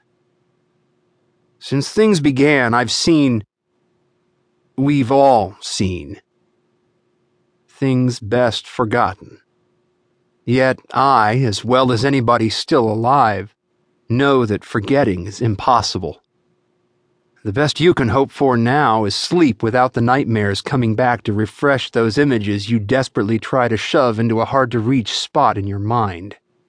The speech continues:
There are some things that the movies missed, or could not accurately convey.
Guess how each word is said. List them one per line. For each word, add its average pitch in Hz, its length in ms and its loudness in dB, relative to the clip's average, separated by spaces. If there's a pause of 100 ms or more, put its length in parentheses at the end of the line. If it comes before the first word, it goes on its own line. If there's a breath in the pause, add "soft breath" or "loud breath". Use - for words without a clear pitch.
(1300)
There 110 220 -2
are 113 60 0
some 185 280 0
things 127 440 0
that 127 140 -2
the 123 40 -2
movies 123 400 2
missed, 120 480 -2 (960)
or 110 120 -2
could 131 220 -6
not 135 300 0 (160)
accurately 113 640 -2
convey. 104 800 -2